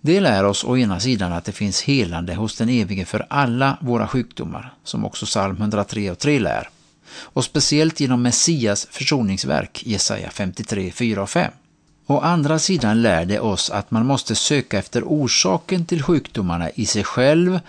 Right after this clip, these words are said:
och i den grupp som man tillhör för att i bön kunna komma inför den evige och ta emot förlåtelse och helande.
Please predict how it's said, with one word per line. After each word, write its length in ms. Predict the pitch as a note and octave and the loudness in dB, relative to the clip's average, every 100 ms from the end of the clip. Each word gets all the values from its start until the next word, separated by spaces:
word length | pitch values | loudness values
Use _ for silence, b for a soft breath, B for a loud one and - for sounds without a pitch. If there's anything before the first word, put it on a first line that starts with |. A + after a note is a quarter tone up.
| B - | B 0
och 140 | C#3+ | 2
i 40 | |
den 200 | C3+ A#2 | 4 4
grupp 300 | A2+ G#2+ F2+ | 4 2 2
som 180 | - G2 | -2 -2
man 140 | F#2 F#2 | -2 0
tillhör 500 | A#2+ G2+ G2 A#2 A#2+ B B | 0 2 2 2 0 B B
för 120 | - | 0
att 220 | A#2+ A#2+ E3 | 0 2 0
i 100 | C3+ | 2
bön 380 | A#2 F#2+ F2 | 2 2 0
kunna 240 | - G#2 G2 | -2 -2 -2
komma 400 | - B2+ F2+ F2 | -2 -2 0 -4
inför 200 | - F#2 | -4 -4
den 140 | F#2+ | -4
evige 480 | C3 A2 G2 - E2 | -2 -2 -4 -6 -8
och 100 | - | -6
ta 120 | G#2+ | -2
emot 300 | G#2+ G2+ G2 | 0 0 -2
förlåtelse 640 | - B2+ G#2 F2+ F2+ - | -2 0 0 -2 -8 -8
och 160 | - - | -8 -2
helande. 520 | B2+ F#2+ A2+ C3+ - | 0 0 0 -2 -6